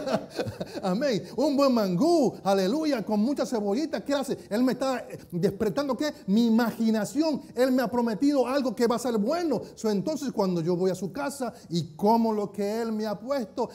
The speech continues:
y digo, "De veramente lo que tú me prometiste se ha realizado". So, entonces,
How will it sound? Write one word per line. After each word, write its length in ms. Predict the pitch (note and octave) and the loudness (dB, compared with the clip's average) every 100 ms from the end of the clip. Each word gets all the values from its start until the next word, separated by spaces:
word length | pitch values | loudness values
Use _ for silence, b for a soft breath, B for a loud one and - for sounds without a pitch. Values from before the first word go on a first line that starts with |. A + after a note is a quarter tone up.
| B | B
y 120 | D3+ | 0
digo, 360 | G#3+ F#3 C#3+ A2 | 2 0 -2 0
"De 160 | C#3+ C#3+ | 4 6
veramente 880 | C#3+ D#3+ F3 F#3+ F3+ G3 G#3 F#3+ D#3+ | 6 4 4 2 2 0 -2 -2 -2
lo 160 | C#3+ | -4
que 120 | C#3+ | -4
tú 180 | B2+ E3 | -4 -4
me 160 | E3+ D#3+ | -4 -6
prometiste 720 | D#3+ D3+ C#3+ B3+ G#3 - F3+ B B | -6 -8 -8 -6 -8 -10 -14 B B
se 240 | - A#2+ C3+ | -14 -8 -6
ha 100 | D#3+ | -6
realizado". 800 | C#3+ B2 A2 - A#2+ F2 F2 F2+ _ _ _ _ - _ _ _ | -8 -10 -10 -14 -18 -18 -18 -20 _ _ _ _ -20 _ _ _
So, 160 | - G#3+ | -12 -6
entonces, 440 | F#3+ D4 C4+ F#3 | -4 -4 -4 -6